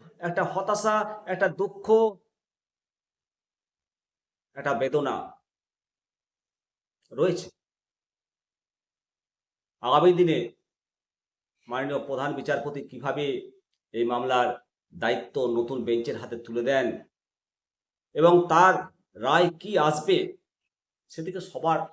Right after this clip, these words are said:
নজর থাকবে। তবে পরিশেষে একটা কথা বলি, যে পায়ের তলার শত্রু হলেও যেন তার চাকরি না যায়।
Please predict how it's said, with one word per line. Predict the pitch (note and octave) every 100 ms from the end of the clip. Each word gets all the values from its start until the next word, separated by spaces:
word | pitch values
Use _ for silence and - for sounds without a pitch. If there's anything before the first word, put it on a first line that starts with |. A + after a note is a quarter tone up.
| _ _ _ _ _ _ _ G2+
নজর | A2+ D#3 D#3+
থাকবে। | - A#2 E2+ G#2 E2+ _ _ _ _ _ _ _
তবে | G#2 G#2 G2+ - _ _ _ _ _ _ _ _ _ _ _ _ _ _ _ _ _ _ _ _ _ _ _ -
পরিশেষে | E3 G#3 G#3
একটা | F3 - E3+
কথা | E3+ F3+
বলি, | D#3 C#3 D#3+ - _ _ _ D#3+
যে | F3 E3+ -
পায়ের | D#3 G#3 A#3+ -
তলার | G3+ G#3 G3+
শত্রু | - G3+ - _ - A3
হলেও | D3 F#3+ G3+ E3+ - - _ _ _ _ _ _ _
যেন | B2 B2+ -
তার | G#2+ -
চাকরি | G2+ A2 - - C3 B2
না | G2+ F#2
যায়। | F2 E2